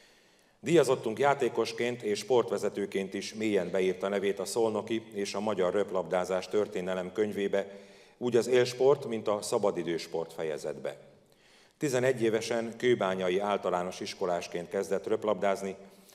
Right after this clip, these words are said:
és életét ennek a sportnak szentelte. Ezerkilencszáznyolcvanháromban igazolt Szolnokra a vegyi művek csapatához, ahol ütőjátékosként hozzávetőleg négyszáz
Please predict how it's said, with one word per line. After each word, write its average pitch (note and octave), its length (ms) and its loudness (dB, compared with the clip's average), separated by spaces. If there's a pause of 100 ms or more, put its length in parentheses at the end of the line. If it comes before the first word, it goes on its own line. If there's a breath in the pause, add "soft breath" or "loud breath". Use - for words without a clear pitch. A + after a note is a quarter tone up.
és - 140 -8
életét A2+ 600 2
ennek F2 320 -8
a D#2+ 40 -8
sportnak D#2+ 460 -8
szentelte. D#2 600 -8 (540 loud breath)
Ezerkilencszáznyolcvanháromban G2 1700 0
igazolt F#2+ 400 -2
Szolnokra G#2 640 0
a F#2 120 -4
vegyi F#2 280 -2
művek E2+ 300 -4
csapatához, F#2 720 -2 (500 loud breath)
ahol G#2+ 300 4
ütőjátékosként G#2+ 1120 0
hozzávetőleg F#2+ 840 -2
négyszáz E2 640 -6